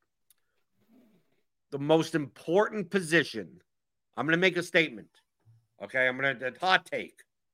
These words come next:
I've said this before in some regard. The most important position in your lineup in small field G P Ps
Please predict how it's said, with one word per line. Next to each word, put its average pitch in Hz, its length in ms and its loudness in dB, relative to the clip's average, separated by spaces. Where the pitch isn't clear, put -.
I've 117 120 -8
said 196 240 4
this 147 140 -8
before 120 400 -4
in 95 60 -8
some 120 240 -4
regard. 90 380 -4
The - 60 -8
most 170 220 4
important 202 400 2
position 143 640 -2
in 127 100 -6
your 143 120 4
lineup 139 400 2
in 113 120 -8
small 151 360 2
field 156 240 -2
G 139 140 -6
P 143 140 -6
Ps 160 480 -8